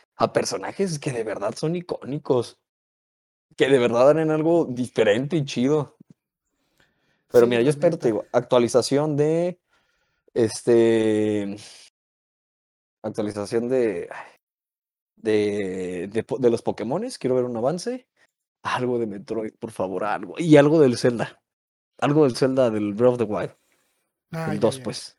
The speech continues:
Speaker 2: Sí, sí,
Speaker 1: Por
Speaker 2: sí.
Speaker 1: favor, por f-, y ya lo demás me vale madre. <laughs> Así, ya. A mí sí me dan, que sí, incluso me dicen que no hay Switch Pro, que yo no sé por qué tanto chinguen con un Switch Pro.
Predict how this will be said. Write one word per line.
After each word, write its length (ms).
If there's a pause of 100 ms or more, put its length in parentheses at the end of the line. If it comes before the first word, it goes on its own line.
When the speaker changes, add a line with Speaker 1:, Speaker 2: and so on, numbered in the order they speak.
(220)
Speaker 2:
Sí, 100
sí, 80
Speaker 1:
Por 180
Speaker 2:
sí. 60
Speaker 1:
favor, 380
por 120
f-, 200 (2000)
y 120
ya 120
lo 120
demás 240
me 60
vale 120
madre. 280 (220)
<laughs> 200
Así, 260 (320)
ya. 260 (480)
A 100
mí 120
sí 120
me 100
dan, 200 (280)
que 80
sí, 180
incluso 380
me 80
dicen 180
que 120
no 80
hay 80
Switch 300
Pro, 240
que 80
yo 40
no 80
sé 100
por 160
qué 100
tanto 320
chinguen 360
con 160
un 80
Switch 240
Pro. 360